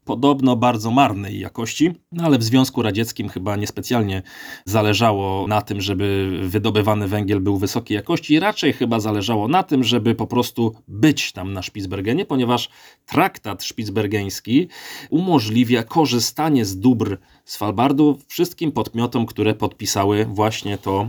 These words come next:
międzynarodowe porozumienie. I Polska mogłaby również pewnie założyć sobie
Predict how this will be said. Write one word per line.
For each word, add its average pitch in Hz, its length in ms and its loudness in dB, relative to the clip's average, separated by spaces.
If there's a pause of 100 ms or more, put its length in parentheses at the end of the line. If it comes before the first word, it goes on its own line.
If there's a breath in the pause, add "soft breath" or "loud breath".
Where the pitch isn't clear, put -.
międzynarodowe 101 640 0
porozumienie. 110 600 2
I 240 180 -6
Polska 147 520 -2
mogłaby 165 480 0
również 156 440 0
pewnie 98 340 -8
założyć 98 560 -2
sobie 101 320 -2